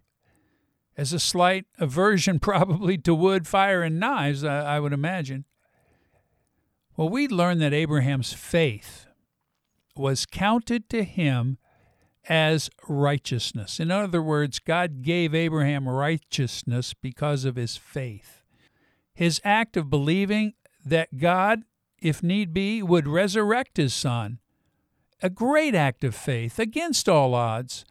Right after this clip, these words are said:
with death being the result of every sacrifice he'd ever offered, and yet he had faith in his God. In fact, in Hebrews eleven, we read these words,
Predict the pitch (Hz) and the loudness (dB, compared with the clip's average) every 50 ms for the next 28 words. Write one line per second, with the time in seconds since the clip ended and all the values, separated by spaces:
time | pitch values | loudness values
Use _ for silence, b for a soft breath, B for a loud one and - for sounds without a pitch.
0 | b b b b b b b b 196 208 - - _ - 269 269 269 233 - - | b b b b b b b b 2 2 2 0 _ -2 0 0 0 -2 -4 -8
1 | - - 151 147 226 233 233 226 220 214 202 185 185 180 190 196 170 151 240 233 | -12 -10 -4 0 2 2 4 4 4 2 2 2 2 2 2 2 2 4 4 4
2 | 240 240 220 190 - 175 160 175 196 214 240 247 233 208 - - - 180 180 185 | 4 4 2 2 0 -4 -4 -2 -2 -4 -2 -2 -2 -4 -4 -2 0 0 0 0
3 | - 185 160 160 190 196 196 180 - - - 233 285 254 208 196 202 180 180 185 | -2 -6 -4 -2 -2 0 0 -2 -4 -4 -6 -6 -2 2 2 2 2 2 0 -2
4 | 196 - - 220 233 269 285 269 - - 170 175 214 208 - _ _ _ _ _ | -4 -2 0 2 2 2 2 0 2 2 2 2 0 -2 -8 _ _ _ _ _
5 | _ _ _ _ _ _ _ _ _ _ - 175 185 190 196 208 208 175 175 208 | _ _ _ _ _ _ _ _ _ _ -4 -2 0 0 0 2 2 2 2 4
6 | 208 196 190 156 - - - 240 247 233 226 220 196 - - _ _ _ 185 175 | 4 4 2 2 -4 -4 0 0 0 2 0 -2 -4 -6 -14 _ _ _ -2 0
7 | 175 147 139 165 170 160 - - _ 160 156 170 160 135 127 127 110 - _ _ | 2 2 2 2 0 0 -4 -6 _ -2 -2 0 -2 -2 -4 -6 -8 -14 _ _
8 | _ _ _ _ _ _ _ _ _ _ _ _ _ _ _ _ _ _ _ _ | _ _ _ _ _ _ _ _ _ _ _ _ _ _ _ _ _ _ _ _
9 | _ _ - 175 180 - - 170 156 131 156 190 180 160 170 160 143 - 160 147 | _ _ 0 0 0 0 -2 0 2 2 2 2 2 2 2 2 2 2 -2 -2
10 | 151 160 170 160 151 143 139 139 139 147 143 135 135 151 151 147 127 147 147 139 | 0 -2 -2 -2 -2 -2 -2 -2 -2 -4 -4 -4 -4 -4 -6 -4 -4 -4 -6 -4
11 | 120 - - 143 151 151 147 135 123 117 - - - | -4 -6 -4 -2 0 2 2 0 0 -2 -6 -12 -18